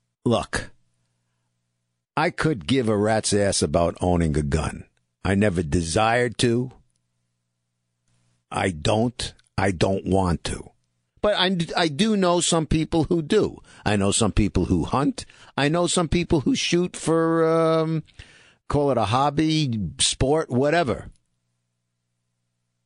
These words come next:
I, I understand that. But everybody needs to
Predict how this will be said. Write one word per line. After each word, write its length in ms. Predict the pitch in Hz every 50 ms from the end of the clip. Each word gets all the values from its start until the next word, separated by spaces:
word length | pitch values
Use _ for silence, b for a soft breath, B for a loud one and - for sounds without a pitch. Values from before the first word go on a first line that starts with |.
| _ _ _ _ _ _ _ _ _ _ _ _ _ _ _ -
I, 260 | - - - 117 123 - _
I 220 | 117 127 151 170
understand 640 | 185 196 202 185 180 - - - 170 175 170 165 143
that. 300 | 104 82 64 55 - - _ _ _ _ _ _ _ _ _ _ _ _ _ _ _ _ _ _ _ _ _ _ _ _ _ _ _ _ _ _ _ _ _ _ _ _ _ _ _ _
But 320 | - 110 139 139 143 - - _ _ _ _ _ _ _ _ _ _ _
everybody 640 | 175 190 202 170 180 180 139 127 170 160 160 156 147
needs 460 | 143 147 151 160 160 160 160 127 - -
to 160 | 160 -